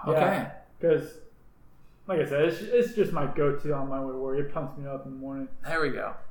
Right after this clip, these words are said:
Speaker 1: Um, other than that, I would, I would love to rate a lane, lane line rating of, you know, support our local businesses, the
Speaker 2: Mm-hmm.
Speaker 1: Fox restaurants. It's like the, the Henry, the Doughbird, the, was it Casablanco?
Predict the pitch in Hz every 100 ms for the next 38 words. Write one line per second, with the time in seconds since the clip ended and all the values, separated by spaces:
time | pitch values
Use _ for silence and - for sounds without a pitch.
0 | - 139 135 131 123 - - - - 240
1 | 233 151 151 185 160 160 170 165 165 165
2 | 175 175 - 160 151 151 147 - - -
3 | - - - - - - - - 143 165
4 | 175 190 175 151 151 160 160 - - -
5 | - - - - - 180 202 196 185 160
6 | 156 151 151 160 147 - 151 147 139 135
7 | 131 - - - - 147 135 147 - 160
8 | 160 139 147 147 151 143 143 143 143 -
9 | 139 147 - - 151 139 - 143 143 -
10 | 147 135 - 131 131 123 - - - -
11 | - - - 135 - 131 123 - 127 120
12 | 131 131 151 160 147 143 135 131 147 139
13 | 139 135 135 135 131 131 123 123 120 -
14 | - - - 139 123 - 139 156 123 120
15 | 131 139 135 135 131